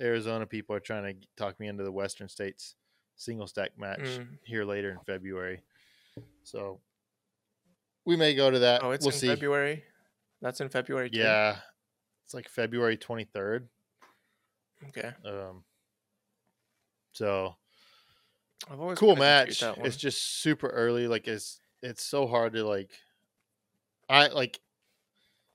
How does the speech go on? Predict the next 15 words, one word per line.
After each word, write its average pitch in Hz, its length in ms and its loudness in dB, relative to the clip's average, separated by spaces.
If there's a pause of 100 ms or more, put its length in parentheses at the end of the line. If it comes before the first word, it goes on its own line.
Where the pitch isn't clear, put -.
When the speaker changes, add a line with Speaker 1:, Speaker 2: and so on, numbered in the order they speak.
(720)
Speaker 1:
I'm 135 200 0
not 123 240 2
one 135 100 2
of 131 60 4
those 127 120 0
people 135 240 -2
that 117 100 0
generally 113 420 -2
likes 107 300 0
going 110 280 -4
to 113 140 -4
a 104 40 -2
match 104 360 -4
with, 101 220 -8
like, 95 220 -4